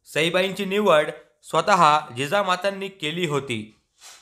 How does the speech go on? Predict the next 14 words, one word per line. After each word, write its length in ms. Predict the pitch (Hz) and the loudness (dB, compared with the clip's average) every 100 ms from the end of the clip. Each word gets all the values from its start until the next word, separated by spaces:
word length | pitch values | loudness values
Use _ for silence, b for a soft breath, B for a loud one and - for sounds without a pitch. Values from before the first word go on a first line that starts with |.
| B _ _ _ | B _ _ _
सोळा 360 | - 151 160 208 | -2 4 6 4
मे 240 | 196 175 175 | 2 0 -2
सोळाशे 420 | - 151 160 185 | -6 -6 -4 -8
चाळीस 440 | 180 139 165 190 | -4 -4 -4 -4
रोजी 360 | 208 202 151 131 - b b - | -4 -2 -2 -6 -10 b b -8
पुण्याच्या 340 | 156 185 190 | -2 0 0
लाल 280 | 160 156 180 | 2 2 2
महालामध्ये 920 | 180 180 185 196 202 156 131 143 - _ _ _ | 0 -2 -2 -2 -2 -2 -2 -2 -10 _ _ _
शिवाजी 380 | - 156 165 220 | -2 0 0 0
महाराज 500 | 208 180 156 147 - | 0 2 4 2 -2
आणि 220 | 147 160 | -8 -6
सईबाई 420 | - 175 185 190 | -4 -4 -2 -6
साहेब 420 | 185 196 160 147 147 b b _ | -4 -2 0 -2 -4 b b _
यांचा 500 | 147 170 180 143 | -4 0 2 4